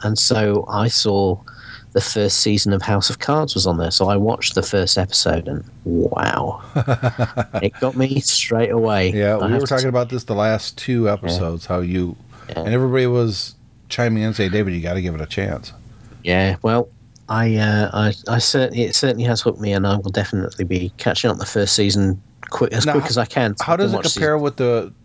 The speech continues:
Speaker 2: the original? Because this, of course,
Speaker 1: Well,
Speaker 2: is based
Speaker 1: it's
Speaker 2: on a B B C series. Now, it's different,
Speaker 1: Yeah.
Speaker 2: sure, but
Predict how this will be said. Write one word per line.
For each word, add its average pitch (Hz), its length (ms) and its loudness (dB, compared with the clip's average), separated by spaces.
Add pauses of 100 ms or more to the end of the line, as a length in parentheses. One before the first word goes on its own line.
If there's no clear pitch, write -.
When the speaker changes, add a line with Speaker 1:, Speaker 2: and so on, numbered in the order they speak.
Speaker 2:
the 117 140 0
original? 101 560 -2 (160)
Because 95 320 -2
this, 107 200 -2
of - 80 -6
course, - 160 4
Speaker 1:
Well, 202 120 4
Speaker 2:
is 92 60 -4
based 113 280 2
Speaker 1:
it's 104 80 6
Speaker 2:
on 98 40 2
a 90 40 0
B 101 100 2
B 85 120 -2
C 101 240 -2
series. 58 580 -6
Now, 95 120 4
it's 95 140 -2
different, 202 400 0
Speaker 1:
Yeah. 143 240 2
Speaker 2:
sure, 92 300 2
but 85 300 -4